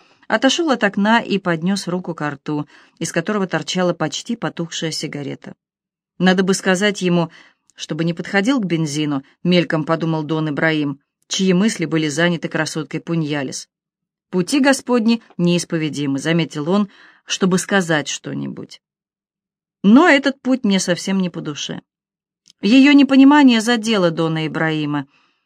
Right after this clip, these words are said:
ведь он не являлся тем начальником, который отдает приказы армии. Он пытался аргументировать их. В конце концов, эти двое были его племенем,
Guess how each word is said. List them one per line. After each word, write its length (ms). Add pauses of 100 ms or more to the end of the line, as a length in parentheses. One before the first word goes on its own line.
(360)
ведь 240
он 160
не 140
являлся 400
тем 200
начальником, 600
который 320
отдает 440
приказы 420
армии. 540 (560)
Он 160
пытался 480 (160)
аргументировать 880
их. 160 (640)
В 80
конце 300
концов, 380
эти 140
двое 340
были 260
его 320
племенем, 600